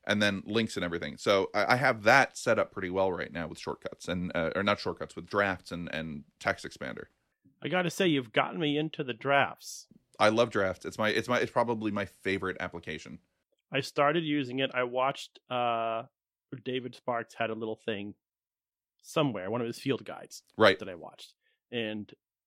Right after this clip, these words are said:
Speaker 2: um, I was just, I mean, we've talked about it a million times, but I'm s-, I'm so impressed with the numerous ways you can get your text out
Speaker 1: Mm-hmm.
Speaker 2: of drafts. For me, that's the most impressive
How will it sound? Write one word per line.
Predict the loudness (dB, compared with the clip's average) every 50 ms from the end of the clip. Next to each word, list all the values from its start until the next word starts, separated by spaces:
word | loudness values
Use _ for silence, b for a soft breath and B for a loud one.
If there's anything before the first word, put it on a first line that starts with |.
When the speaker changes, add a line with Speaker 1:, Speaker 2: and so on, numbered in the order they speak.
| _ _ -10
Speaker 2:
um, | -8 -8 -6 -8 -8 -10 -12 -16 -18 -20 -20 _ _ _ _ _ -10
I | -8 -4 0 0
was | 0 -2
just, | -4 -8 -6 -2
I | -2
mean, | 0 0
we've | 0 -2 0
talked | 2 0 0 2
about | -2 -4 -4
it | -4
a |
million | -6 -6 -8 -8 -6
times, | -4 -4 -4 -4 -4
but | -4 -6 -6 b b b b b b _ _
I'm | 0 2 2 0
s-, | -2 -6 -8 -6 -2
I'm | -2 0 0
so | 0 0 2 2
impressed | 2 0 0 2 2 2 2 -2 -8 _
with | -2 0 0 -2 -4 -12 -20 _ _
the | -8 -4 -2 0 0 0 0 -2 -4 -8 _ -8
numerous | -4 0 0 0 0 0 -2 -4 -4 -6 -4
ways | -2 -2 0 0 -2 -2 -6
you | -8 -6
can | -4 -4 -4
get | -2 -2 -2 -2 -2
your | -6 -8
text | -8 -8 -12 -12 -12 -14 -20 -20 -16 _ -10
out | -10 -10 -12 -16 -20 _ _ _ _ -2
Speaker 1:
Mm-hmm. | -2 0 0 -2 -4
Speaker 2:
of | -6
drafts. | -8 -10 -10 -10 -10 -12 -14 -12 -10
For | -6
me, | -4 -2 -2 -2 -2
that's | -4 -6 -6 -8 -10
the | -10 -10
most | -10 -12 -12 -16
impressive | -20 -18 -18 -16 -16 -16 -18 -20